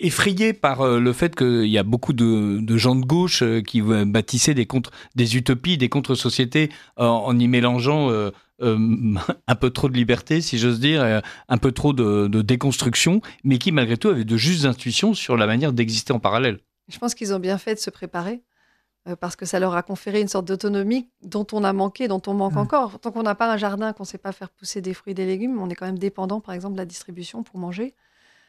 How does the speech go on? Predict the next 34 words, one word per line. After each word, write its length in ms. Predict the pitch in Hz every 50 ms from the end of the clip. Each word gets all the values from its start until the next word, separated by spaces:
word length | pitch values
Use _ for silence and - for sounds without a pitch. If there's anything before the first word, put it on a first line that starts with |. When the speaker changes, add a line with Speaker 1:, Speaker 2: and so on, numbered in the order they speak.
| _ _ _ _ _ 208
Speaker 2:
Euh, 220 | 190 185 185 185 180 180 185 185 185 - - _
la 140 | 202 208 220
monnaie, 300 | 220 220 220 226 247 254
c'est 140 | - - 190
aussi 220 | 180 - - 208
un 60 | 196
point 160 | 196 - 202
central. 360 | 196 - 214 208 - - 311 262
Vous 80 | 208
le 60 | 190
soulevez, 300 | 185 - - 190 185 208 202
les 80 | 196
monnaies 220 | 185 190 190 185 185
locales, 320 | 190 196 - - 269 269
mais 200 | 226 214 180 - - _ _
malheureusement, 560 | 196 196 202 214 208 208 208 202 220 226 214
pour 140 | - - 196
l'instant, 300 | 190 190 - - 277 285
elles 80 | 233
sont 220 | - - - 185 175
pas 320 | - - 240 254 247 - -
in-, 140 | 202 202 196
totalement 440 | - - 233 220 - 214 220 233
indépendantes 500 | 226 214 208 202 - 202 208 226 247 233
des 120 | 202 202 190
monnaies, 300 | 190 190 190 202 214 214
euh, 220 | 196 185 175 - - - -
légales, 540 | - 185 185 202 185 214 220 262 262 208 - _ _ _ _ _ _ _ _ _ _ _
parce 100 | 190 -
qu'on 140 | - 208 190
peut 140 | - 196 180
pas, 320 | - 233 254 262 247 - - - - -
euh, 240 | - - - - - - - - _ _ _
un, 140 | - 220 -